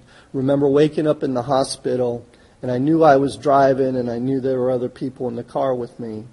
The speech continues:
And I, um, you know, woke up not knowing what happened to those other people.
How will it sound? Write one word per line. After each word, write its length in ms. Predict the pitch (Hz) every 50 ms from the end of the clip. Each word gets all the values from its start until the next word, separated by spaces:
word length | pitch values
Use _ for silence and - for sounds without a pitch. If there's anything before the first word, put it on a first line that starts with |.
| _ _ _ _ _ _ _ -
And 500 | - 147 139 135 131 127 123 120 117 113 - - -
I, 320 | - 127 120 123 139 131 131
um, 420 | 131 123 113 113 104 90 117 120 - _ _ _ _ _ _
you 80 | - 135
know, 120 | 131 120 117
woke 380 | 120 123 143 147 151 147 -
up 160 | 151 127 - 143
not 280 | 135 139 143 135 -
knowing 380 | 160 143 143 139 135 127 127 127
what 160 | 127 127 123
happened 440 | - 143 143 135 - - 143 131 127
to 80 | 127
those 260 | 110 120 110 117 113 123
other 200 | 110 101 104 -
people. 540 | - - - 139 127 127 - - - 135